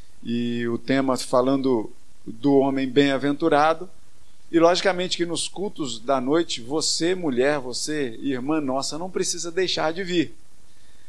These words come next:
porque a palavra, apesar de ser, é, motivada tematicamente, é, pela União Presbiteriana de Homens, pelos homens da igreja,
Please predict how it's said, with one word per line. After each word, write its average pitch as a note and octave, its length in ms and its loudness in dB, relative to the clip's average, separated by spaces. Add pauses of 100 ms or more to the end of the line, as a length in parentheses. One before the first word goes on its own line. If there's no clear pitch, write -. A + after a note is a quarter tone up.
(120)
porque C3+ 300 -2
a D#3 80 8
palavra, D#3+ 680 4
apesar D#3+ 560 2
de D#3+ 140 -6
ser, C#3+ 460 0 (440)
é, B2 220 0
motivada D3 1000 2 (140)
tematicamente, D3 1040 2 (540)
é, A#2 300 6
pela C#3 640 4 (240)
União C3 400 0
Presbiteriana B2 640 0
de A2 120 -4
Homens, D3 320 0
pelos B2+ 320 -2
homens C3 320 0
da A#2 100 2
igreja, A#2+ 480 2